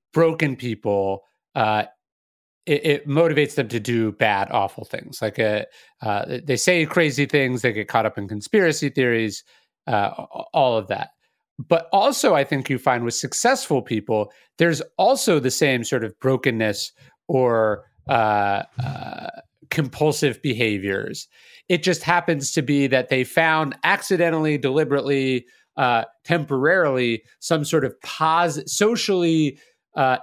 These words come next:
acceptable way of manifesting that compulsive behavior. I, like, with work addiction is a great example of this, where, like, unli-, and sex addiction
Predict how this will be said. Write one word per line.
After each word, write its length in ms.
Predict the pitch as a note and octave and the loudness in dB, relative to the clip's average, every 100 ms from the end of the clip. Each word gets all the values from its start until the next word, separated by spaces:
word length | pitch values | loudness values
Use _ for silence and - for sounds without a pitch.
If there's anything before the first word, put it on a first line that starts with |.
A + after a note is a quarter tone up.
| E3 | -4
acceptable 1300 | - - - D#3+ D#3+ E3+ C#3+ B2 A#2 A2+ G#2+ G2+ - _ - | -6 -4 0 0 0 -2 0 2 2 2 2 0 -6 _ -14
way 400 | A2+ A#2 C3 B2 | -4 2 4 2
of 140 | A2+ | 0
manifesting 880 | A2 A#2+ B2 B2+ - A2 - A#2+ A2 A2 | -2 0 0 0 -2 -2 -4 -6 -6 -8
that 380 | A#2+ A2 G#2+ - | -2 0 -2 -6
compulsive 680 | A#2 G#2 G#2+ G2+ - G2 - | -12 -6 -6 -6 -8 -10 -4
behavior. 800 | A2+ E3+ E3+ G#2+ G2 - A2+ - - | 0 2 0 0 -4 -4 -10 -12 -8
I, 140 | C3+ - | -8 -6
like, 280 | E3 C3 A#2 | 0 0 0
with 200 | D#3+ D#3 | -4 -4
work 260 | D3+ A3+ A#3 | 0 0 0
addiction 420 | C#3+ A#2+ - A2 | 0 0 -2 -8
is 140 | G#2+ | -6
a 40 | A2+ | -8
great 300 | G#2+ C#3 C3 | -2 0 0
example 520 | A#2+ C#3 G#3 D#3 A2+ | 0 0 0 0 -2
of 100 | G#2 | 0
this, 360 | G#2+ G2+ G2 - _ _ - | 0 -2 -4 -12 _ _ -4
where, 260 | C#3 C#3 B2+ | 2 2 4
like, 320 | B2 A#2 - _ _ - | 2 0 -6 _ _ 0
unli-, 300 | E3+ E3+ D3+ | 0 2 0
and 240 | D#3+ D3 C#3+ | 0 -2 -2
sex 300 | - E3 - | -2 -2 0
addiction 600 | C3+ C3+ - C3+ A#2+ A#2 | 0 0 0 -4 -4 -8